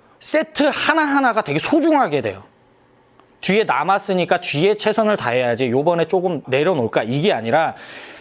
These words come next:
첫 세트 들어갈 때부터 "어, 여기서 끝장을 봐야지." 매 세트가 되게 소중해져요.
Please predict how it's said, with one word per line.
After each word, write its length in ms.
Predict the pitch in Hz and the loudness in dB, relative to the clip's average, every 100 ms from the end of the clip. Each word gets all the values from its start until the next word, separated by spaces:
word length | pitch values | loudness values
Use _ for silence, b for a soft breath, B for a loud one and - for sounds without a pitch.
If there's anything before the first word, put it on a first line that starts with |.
| B _ | B _
첫 180 | - 294 | 0 0
세트 280 | 302 277 247 | 0 -4 -2
들어갈 500 | 190 160 151 143 - | 0 0 0 -2 2
때부터 640 | 254 165 - 247 247 247 - | 2 2 0 2 2 -4 -2
"어, 160 | 147 139 | 0 2
여기서 360 | 143 160 - | 2 0 -2
끝장을 400 | - 302 269 262 185 | -2 0 0 2 0
봐야지." 460 | 117 104 98 101 - _ _ _ _ _ _ b - | 0 -2 -6 -12 -18 _ _ _ _ _ _ b -2
매 180 | 143 240 | 0 2
세트가 420 | 233 254 226 220 | 0 -2 2 0
되게 320 | - 165 233 | 2 0 0
소중해져요. 600 | 233 226 202 127 104 98 | 0 0 0 0 -2 -4